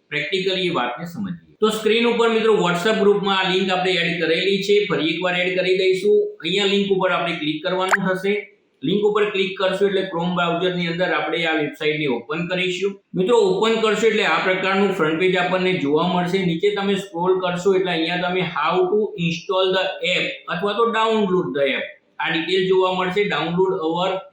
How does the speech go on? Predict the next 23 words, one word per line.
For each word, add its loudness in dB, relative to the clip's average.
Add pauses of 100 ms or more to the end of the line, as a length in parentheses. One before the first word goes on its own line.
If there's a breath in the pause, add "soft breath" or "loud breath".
(220)
Android -2
application, 0
click -4 (100)
here -2
ઉપર -2
આપણે -2
ક્લિક -6
કરીશું. -4 (340)
અહીંયા 0
આપણને -2
એક -2
નોટિફિકેશન 0
મળશે 2
કે 2
તમે 0
એને 0
ડાઉનલોડ 0
કરવા -2
માંગો 0
છો, 0
યસ 0 (100)
કરી -4
દઈશું. -4